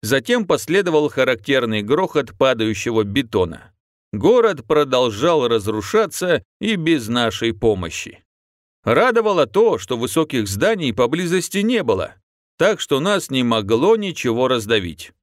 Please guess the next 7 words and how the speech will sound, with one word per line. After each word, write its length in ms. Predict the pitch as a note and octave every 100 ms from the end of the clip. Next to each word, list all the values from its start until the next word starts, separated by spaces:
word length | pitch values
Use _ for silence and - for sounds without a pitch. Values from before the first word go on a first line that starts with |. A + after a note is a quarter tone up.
| _ _
Я 240 | A2 A2+ G2+
выдохнул, 800 | G#2+ G#3 G3+ - G3 G3+ E3+ - _ -
снова 400 | - G#3 G3 D3+
набрал 420 | C3 B2 A#2+ A2+
воздуха 500 | C3 C3 G#2 G2 G2
в 80 | G2
легкие 640 | G#3 A3 - E3 D3 G2+